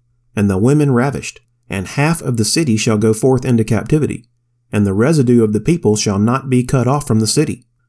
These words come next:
Then shall the Lord go forth and fight against those nations, as when he fought in the day of battle. And his feet shall stand in that day upon the Mount of Olives, which is before Jerusalem on the east. And the Mount of Olives shall cleave in the midst thereof toward the east and toward the west.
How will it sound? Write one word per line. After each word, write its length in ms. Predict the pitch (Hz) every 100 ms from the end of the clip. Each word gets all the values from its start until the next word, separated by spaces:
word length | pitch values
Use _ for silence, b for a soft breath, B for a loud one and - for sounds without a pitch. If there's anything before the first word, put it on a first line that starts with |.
| _
Then 200 | - 120
shall 220 | 123 127 123
the 60 |
Lord 300 | 120 127 123
go 160 | 123 120
forth 420 | 139 147 98 -
and 160 | 101 98
fight 200 | 113 120
against 300 | 123 123 -
those 220 | 120 113
nations, 480 | 113 139 - - - _ _
as 200 | 110 107
when 140 | 110
he 100 | 117
fought 360 | 110 113 139 -
in 120 | 120
the 80 | 98
day 200 | 107 120
of 140 | 120
battle. 400 | 120 123 - - _ _ _ _
And 140 | 110 107
his 160 | 104
feet 240 | - 143 -
shall 220 | 147 117
stand 400 | - 143 175 131
in 100 | 107
that 220 | 104 95
day 280 | 101 98 113
upon 300 | 101 120 113
the 80 | 104
Mount 240 | 113 117
of 80 | 107
Olives, 480 | 123 147 - - _ _ _ _ _
which 200 | 104 107
is 160 | 131 123
before 340 | 120 143 131
Jerusalem 560 | 120 113 147 127 104 107
on 140 | 107
the 100 | 104
east. 380 | 147 143 - - _ _ _ -
And 120 | 101
the 60 | 101
Mount 300 | 117 131 123
of 100 | 113
Olives 340 | 160 123 113
shall 220 | - 101
cleave 400 | - 135 143 139
in 80 | 123
the 60 | 113
midst 320 | 151 208 -
thereof 520 | 104 95 98 107 - _ -
toward 260 | 127 120
the 100 | 104
east 360 | 113 151 - -
and 140 | 92
toward 220 | 113 117
the 60 | 113
west. 420 | 117 165 - -